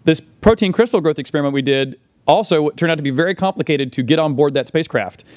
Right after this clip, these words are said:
because here I was taking a thousand straws of, of a wide variety of biological materials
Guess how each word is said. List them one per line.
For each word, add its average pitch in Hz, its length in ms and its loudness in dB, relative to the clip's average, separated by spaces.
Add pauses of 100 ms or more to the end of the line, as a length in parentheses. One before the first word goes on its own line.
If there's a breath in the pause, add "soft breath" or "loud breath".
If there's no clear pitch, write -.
(220 loud breath)
because 131 180 2
here 220 160 4
I 220 60 2
was 175 220 0
taking 147 260 -4
a 123 60 -2
thousand 202 480 0
straws 123 640 0
of, 123 460 -2
of 117 260 0
a 120 140 2
wide 147 300 0
variety 147 380 0
of 117 160 -4
biological 143 500 -2
materials 113 600 -2